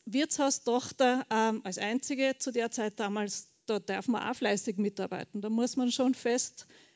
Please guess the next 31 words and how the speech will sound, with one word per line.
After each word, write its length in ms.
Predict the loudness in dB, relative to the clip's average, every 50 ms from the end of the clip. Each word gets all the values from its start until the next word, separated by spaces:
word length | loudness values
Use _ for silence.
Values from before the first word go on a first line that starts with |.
| _ _ _ _
fest 260 | 4 4 4 4 4 2
mitarbeiten. 480 | 2 4 4 4 4 4 2 2 0
Und 100 | 0 0
ich 100 | 0 0
kann 180 | 0 2 4 6
mich 140 | 6 6 4
erinnern, 460 | 2 4 4 6 6 6 6 4 0
als 160 | -2 -2 0
meine 200 | 0 2 2 2
Schwester 340 | 2 2 2 0 0 0 -2
geboren 520 | -2 -2 0 2 2 2 2 2 0 -4 -6 _ 0
ist, 380 | 0 2 2 0 -2 -6 -8
ich 140 | -10 -8 -8
hab 80 | -8 -8 _ -6
eine 220 | -4 -2 0 0
Schwester, 460 | -2 0 -2 -2 -2 -2 -2 -4 -4 -4 _ _ -20 -20 -20 -20 -20 -16 _
hallo, 240 | -6 -2 -2 -2 -2 -4 0
<laughs> 1300 | 4 4 4 4 4 2 0 2 0 0 -6 -6 -6 -4 -4 -4 -4 -6 -10 -14 -14 -14 -14 -10 -2 0
ähm, 500 | 2 4 4 4 4 4 4 4 2 0 _ _ _ _ _ _ _ _ _ _ _ _ _ _ _ _ _ _ _ -10 -10 -10 -8 -4
war 140 | 0 2 2
ich 120 | 2 2 0
neun 280 | 0 2 2 2 4
Jahre 380 | 4 4 4 4 2 2 0 0
alt, 320 | 0 0 0 0 0 0
ja. 180 | 0 2 2 2 0 -2 -2
Und 140 | -2 0 0
ich 100 | 2 2
hab 100 | 2 2
mit 140 | 2 2 4
neun 280 | 4 4 6 6 6 6
Jahren, 400 | 6 4 2 2 0 0 0